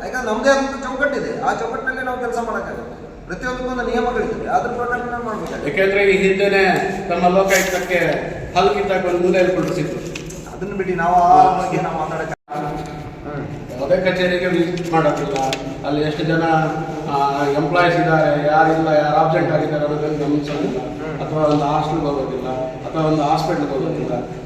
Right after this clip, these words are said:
Speaker 2: ಸುಪ್ರೀಂ ಕೋರ್ಟಿಗೆ ಹೋಗೋದ್ರಿಂದ ಯಾರು ಉಪಯೋಗ ಆಗುತ್ತೆ?
Speaker 1: ಆ, ನೋಡೋಣ ಮುಂದಿನ ದಿನಗಳಲ್ಲಿ, ಅದನ್ನ ನಾವು ಹೇಳಿ ಮಾಡೋದಲ್ಲ, ಅದು ಸರ್ಪ್ರೈಸ್ ಆಗಿ ಮಾಡ್ಬೇಕು. ಅದನ್ನ ಈಗೇನು ವಿಸಿಟ್ ಕೊಟ್ಟೊಡನೆ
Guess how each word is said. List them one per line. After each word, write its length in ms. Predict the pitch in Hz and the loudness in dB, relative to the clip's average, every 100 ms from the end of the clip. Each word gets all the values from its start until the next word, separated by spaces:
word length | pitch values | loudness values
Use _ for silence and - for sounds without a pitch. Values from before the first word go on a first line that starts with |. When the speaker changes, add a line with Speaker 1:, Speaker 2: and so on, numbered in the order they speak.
| - | -10
Speaker 2:
ಸುಪ್ರೀಂ 220 | 180 - | -8 -6
ಕೋರ್ಟಿಗೆ 360 | 208 208 208 202 | -4 -2 0 2
ಹೋಗೋದ್ರಿಂದ 540 | 185 190 185 180 175 | 2 4 2 2 2
ಯಾರು 180 | 156 175 | 2 0
ಉಪಯೋಗ 280 | 151 147 147 | -2 -2 -2
ಆಗುತ್ತೆ? 640 | 131 131 123 127 127 - | -2 -4 -6 -6 -8 -6
Speaker 1:
ಆ, 140 | - 240 | 2 4
ನೋಡೋಣ 240 | 240 254 | 6 6
ಮುಂದಿನ 340 | - 190 226 220 | 6 4 2 2
ದಿನಗಳಲ್ಲಿ, 720 | 208 202 202 196 202 202 190 | 2 2 2 2 0 0 2
ಅದನ್ನ 240 | 196 214 | 0 2
ನಾವು 340 | 214 202 202 185 | 4 6 6 6
ಹೇಳಿ 380 | 226 247 226 | 6 6 4
ಮಾಡೋದಲ್ಲ, 380 | 233 220 196 185 - - - - - | 4 2 2 0 0 -4 -8 -8 -6
ಅದು 120 | 165 | -2
ಸರ್ಪ್ರೈಸ್ 340 | 190 - 226 214 | 0 2 4 4
ಆಗಿ 120 | 190 | 2
ಮಾಡ್ಬೇಕು. 440 | 180 - - - - - - - 180 | 0 -2 -6 -6 -8 -12 -14 -12 -8
ಅದನ್ನ 480 | - 254 254 - 202 | -6 -6 -6 -8 -8
ಈಗೇನು 600 | 214 262 - 180 - - | -4 -4 -4 -6 -8 -6
ವಿಸಿಟ್ 240 | 214 285 277 | -4 0 4
ಕೊಟ್ಟೊಡನೆ 400 | 277 277 269 | 6 8 6